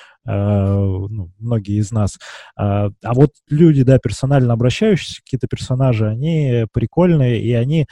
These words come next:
как раз-таки для себя, я тоже такую тему пояснил, что, возможно, они тестируют тебя на жадность, и если ты всегда им будешь закрываться, каждый раз это все в большей перспективе будет тебе показываться.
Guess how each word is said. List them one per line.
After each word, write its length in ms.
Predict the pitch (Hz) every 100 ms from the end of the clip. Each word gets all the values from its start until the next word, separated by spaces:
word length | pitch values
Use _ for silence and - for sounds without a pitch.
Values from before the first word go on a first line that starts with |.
| - _
как 140 | -
раз-таки 360 | 127 123 110 -
для 100 | 110
себя, 320 | - 110 139 143
я 140 | 120 - -
тоже 200 | 123 101
такую 280 | 104 - 110
тему 240 | - 117 98
пояснил, 400 | 104 104 143 147
что, 360 | - - 113 104 - -
возможно, 460 | 113 120 170 135 120
они 140 | 131
тестируют 520 | - - - 131 107
тебя 240 | - 101 113
на 100 | 104
жадность, 540 | 104 104 95 92 -
и 440 | 98 98 98 98 90 - _ -
если 300 | 104 104 113
ты 540 | - 113 110 107 104 101
всегда 420 | - 107 120 113
им 80 | 107
будешь 200 | 110 104
закрываться, 640 | - 139 196 - 107 98
каждый 280 | 131 127 107
раз 220 | 120 147
это 140 | 107 98
все 320 | - 120 107 - -
в 120 | 101
большей 500 | 107 120 - 98 98
перспективе 640 | - 107 - 107 - 110
будет 220 | 95 101 -
тебе 120 | -
показываться. 560 | 107 - 98 90 -